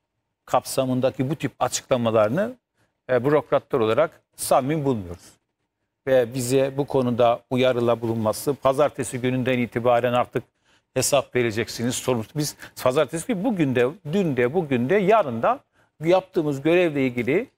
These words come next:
yasalar, kanunlar, tüzükler, yönetmeliklere a-, aykırı bir iş yaparsak her zaman hesap veririz. Türk bürokratı her zaman hesap verir yanlış yaparsa.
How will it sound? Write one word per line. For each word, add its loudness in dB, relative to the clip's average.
yasalar, 2
kanunlar, 0
tüzükler, -2
yönetmeliklere -2
a-, 0
aykırı -2
bir -2
iş -4
yaparsak -2
her 4
zaman 0
hesap 2
veririz. -2
Türk -4
bürokratı -2
her 2
zaman 2
hesap 2
verir 0
yanlış 0
yaparsa. -2